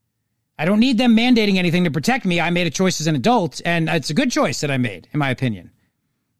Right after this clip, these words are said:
Oh, and also, too, by the way, we have millions and millions and millions and millions and hundreds of millions of shots have been <laughs> administered in this country.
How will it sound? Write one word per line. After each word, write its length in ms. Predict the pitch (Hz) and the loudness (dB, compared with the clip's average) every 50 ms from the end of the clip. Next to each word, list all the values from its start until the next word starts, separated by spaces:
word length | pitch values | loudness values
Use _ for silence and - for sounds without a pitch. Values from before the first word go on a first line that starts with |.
| _ _ _ - | _ _ _ 0
Oh, 140 | 262 302 269 | 2 2 2
and 80 | 240 | 4
also, 340 | 269 311 320 - - 240 208 | 2 2 2 0 0 -2 -2
too, 260 | - - - 285 277 | -2 -2 0 0 0
by 160 | 190 202 190 | 0 0 0
the 80 | 185 190 | -2 -2
way, 300 | 196 233 247 220 185 135 - - - _ | 0 0 0 0 -2 -6 -10 -20 -20 _
we 180 | - 196 233 226 | -2 0 2 2
have 460 | 214 247 269 262 220 170 - - _ _ _ - | 2 0 0 -2 -4 -4 -8 -12 _ _ _ -6
millions 640 | 160 165 202 226 302 330 320 277 226 180 170 143 | 0 2 4 4 4 4 2 2 0 0 -2 -2
and 180 | - 185 180 190 | -2 -2 0 2
millions 400 | 220 262 262 240 185 160 139 - | 2 2 2 2 0 0 -4 -4
and 220 | - 175 180 190 | -2 -2 2 2
millions 380 | 226 269 277 254 214 185 165 135 | 2 4 4 2 2 2 0 0
and 160 | 170 165 185 | 0 0 2
millions 360 | 208 233 233 214 190 170 139 | 2 4 4 2 2 0 -2
and 120 | 170 170 151 | -2 -4 -2
hundreds 360 | 147 233 262 247 240 - - | 0 2 2 2 2 0 -2
of 120 | 185 156 | -4 -2
millions 340 | 170 190 190 190 180 170 151 | -2 -2 0 0 0 -2 -2
of 80 | 160 - | -4 -2
shots 300 | - 214 196 196 - - | -2 -2 -2 -2 -2 -4
have 120 | 190 143 | -6 -4
been 120 | - 175 170 | -4 -4 -2
<laughs> 0 | |
administered 400 | 175 185 196 190 - 175 160 151 | -2 -2 -2 -2 -4 -4 -4 -2
in 60 | 147 | -2
this 140 | 143 135 - | -4 -2 -2
country. 400 | 185 175 170 135 131 107 90 | -2 -2 -2 -4 -8 -12 -12